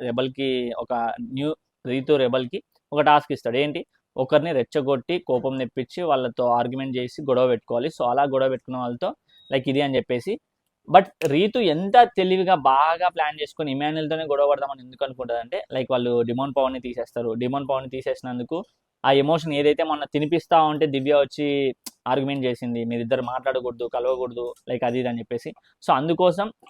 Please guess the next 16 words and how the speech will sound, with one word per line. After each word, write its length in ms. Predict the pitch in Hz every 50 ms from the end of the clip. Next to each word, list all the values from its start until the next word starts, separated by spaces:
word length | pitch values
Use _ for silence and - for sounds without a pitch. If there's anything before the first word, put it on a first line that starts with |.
| - -
ఇట్లా 180 | 143 139 160 156
డిమోన్ 300 | 147 156 160 170 175 160
పవర్‌ని 260 | 165 165 156 156 147
తీసేశారు 360 | 143 143 156 143 - 143 135
కదా, 140 | 139 135 135 123
దీని 240 | 120 127 143 147 147
మీద 160 | 147 147 160 156 - - _ _ _ _ - - - _ -
మీ 160 | 135 139 156 160
టీమే 240 | 143 156 151 151 151 147
కదా 160 | 147 143 135
తీసేసింది 420 | 143 139 135 143 135 135 135 135
అని 100 | 131 131
చెప్పేసి 220 | 131 120 135 127 120
గొడవ 200 | 123 123 131 131
పడ్డానికి 460 | 131 123 120 127 123 123 120 120 123
అట్లా 220 | 120 - - 139